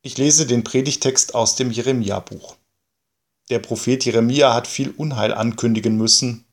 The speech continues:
und viel Schreckliches erlebt. Jetzt aber kommt etwas Neues. Der Blick in die Zukunft, den Jeremia im Namen Gottes wagen darf, verspricht eine gute,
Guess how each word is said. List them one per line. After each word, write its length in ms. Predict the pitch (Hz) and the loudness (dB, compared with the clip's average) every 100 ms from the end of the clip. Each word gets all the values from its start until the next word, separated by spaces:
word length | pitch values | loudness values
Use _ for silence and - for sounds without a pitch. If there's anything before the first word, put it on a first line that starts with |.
| _ _ _ - | _ _ _ -6
und 320 | 123 135 131 | -2 -2 -4
viel 320 | - 131 120 | -6 -4 -2
Schreckliches 680 | - 107 107 113 110 120 - | -2 -2 -4 -4 -4 -2 -2
erlebt. 560 | 120 110 92 - - _ _ _ _ _ _ _ _ _ | -2 -4 -6 -12 -20 _ _ _ _ _ _ _ _ _
Jetzt 540 | 110 117 131 - - | -4 -2 0 0 0
aber 320 | 120 113 107 - | 0 2 0 -2
kommt 240 | 113 110 | -8 -8
etwas 380 | 104 107 - - | -6 0 0 0
Neues. 760 | 98 98 95 92 - - - _ _ _ _ _ _ - - - - | 0 0 0 -2 -2 -2 -6 _ _ _ _ _ _ -20 -20 -16 -4
Der 120 | 117 | -2
Blick 220 | 139 196 | 0 2
in 120 | 156 | 2
die 100 | 123 | 0
Zukunft, 840 | 117 - 175 - 95 98 - - - _ _ _ - | 0 0 0 -2 -4 -4 -10 -12 -14 _ _ _ -10
den 140 | 110 104 | -6 -4
Jeremia 600 | 98 104 113 147 117 101 | -2 -2 0 2 2 2
im 160 | 101 | -2
Namen 440 | 98 104 120 110 101 | -2 0 2 0 -2
Gottes 420 | 123 117 - 98 | -2 2 0 2
wagen 380 | 110 139 120 101 | 0 0 0 0
darf, 400 | 101 113 - - _ _ _ _ - | 0 -2 -8 -20 _ _ _ _ -10
verspricht 480 | 117 - 135 131 | -4 -2 -2 -4
eine 260 | 123 120 110 | -2 -2 -2
gute, 540 | 98 143 139 - 92 | -4 -10 -6 -8 -8